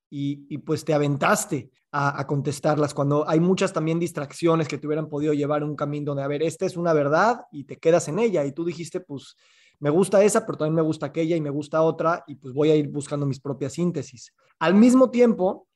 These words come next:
cuando dices que estamos en este barco que se está hundiendo, también es-, nos sentimos de alguna manera decepcionados, si no es que deprimidos, enojados, eh, con muchas situaciones que nos ponen en esta vulnerabilidad, ¿no? Desde temas de nutrición,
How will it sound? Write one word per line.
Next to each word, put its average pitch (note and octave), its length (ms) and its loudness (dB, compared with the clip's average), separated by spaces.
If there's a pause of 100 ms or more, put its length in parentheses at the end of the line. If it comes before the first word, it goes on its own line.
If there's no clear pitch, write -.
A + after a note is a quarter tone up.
(140)
cuando D#3 260 2
dices F#3 240 2
que E3+ 80 -8
estamos E3+ 320 -2
en D#3+ 100 -2
este D#3+ 180 -4
barco E3 400 2
que C#3+ 100 -14
se C3 80 -16
está D#3 180 -4
hundiendo, D#3+ 680 0 (220)
también F#3 340 4
es-, - 200 -2
nos E3 200 2
sentimos F#3 340 2
de F#3 60 2
alguna F#3 200 0
manera F3 640 0 (180)
decepcionados, D#3 1080 0
si D3 100 -12
no D3 80 -6
es C#3+ 80 -8
que F3 100 -2
deprimidos, D#3 880 0 (340)
enojados, E3+ 1040 2 (220)
eh, C#3 300 -6
con C#3+ 340 -6
muchas G3+ 280 4
situaciones A3 520 4
que E3 100 -2
nos D3 120 -4
ponen D#3 280 -2
en D3 120 -2
esta D3 180 0
vulnerabilidad, C#3 880 -4
¿no? D3 200 -2
Desde D3 240 2
temas F#3+ 340 2
de E3+ 80 2
nutrición, E3+ 880 0